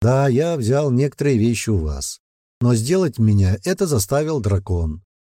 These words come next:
Моей воли в этом поступке не было". Тролль аж на несколько секунд замер,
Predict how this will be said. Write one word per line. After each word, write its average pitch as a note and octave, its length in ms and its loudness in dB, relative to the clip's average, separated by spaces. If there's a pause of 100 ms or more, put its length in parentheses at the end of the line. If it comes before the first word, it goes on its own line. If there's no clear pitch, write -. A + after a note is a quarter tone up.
(120)
Моей B2 340 2
воли A#2+ 240 0
в C3+ 60 0
этом C3+ 200 -4
поступке A#2+ 460 -2
не A2+ 160 4
было". G2 340 0 (640)
Тролль A#2 380 0
аж A#2+ 220 0
на B2+ 80 2
несколько A2 440 2
секунд A2 440 0
замер, B2+ 460 0